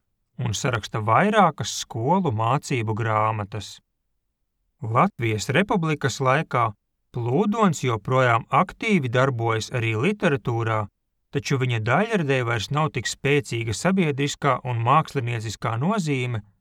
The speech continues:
kā gadsimta sākumā. Literatūras paliekošajā mantojumā no šī posma galvenokārt ietilpst viņa bērnu un dabas dzeja,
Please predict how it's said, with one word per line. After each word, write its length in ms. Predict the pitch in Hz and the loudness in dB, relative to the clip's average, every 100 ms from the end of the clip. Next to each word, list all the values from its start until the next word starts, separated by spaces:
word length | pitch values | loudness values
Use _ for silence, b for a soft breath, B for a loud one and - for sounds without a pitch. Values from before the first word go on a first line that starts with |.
| _ | _
kā 160 | - 110 101 | -2 -2 0
gadsimta 640 | 131 - - 190 135 123 | -2 -2 0 0 2 -2
sākumā. 720 | - 123 104 - 113 107 104 98 _ _ _ _ _ _ | -2 -2 -2 -4 -4 -2 -4 -8 _ _ _ _ _ _
Literatūras 920 | 123 143 202 180 123 - 120 113 107 | -2 0 2 2 0 0 0 0 -2
paliekošajā 880 | - 175 147 110 - 113 - 127 110 | 0 2 2 0 -2 -2 0 0 0
mantojumā 840 | 110 143 214 208 170 139 127 117 107 - _ _ | 2 2 0 0 2 2 2 0 -2 -6 _ _
no 160 | 131 123 | -4 -4
šī 240 | - 117 | -2 -4
posma 640 | - 135 214 254 - 156 131 | -4 -2 0 0 0 0 2
galvenokārt 840 | 151 151 139 123 107 123 113 - | 2 2 0 -2 0 0 0 0
ietilpst 580 | 139 - 127 113 - - _ - | -2 0 -2 -4 -8 -20 _ -10
viņa 320 | 131 120 107 | -6 -4 -2
bērnu 560 | 110 185 233 180 131 - _ - | 2 4 6 4 0 -6 _ -8
un 200 | 123 113 | -6 0
dabas 420 | 135 151 127 101 | 2 2 -2 -4
dzeja, 400 | 107 110 107 101 | -4 -2 -2 -6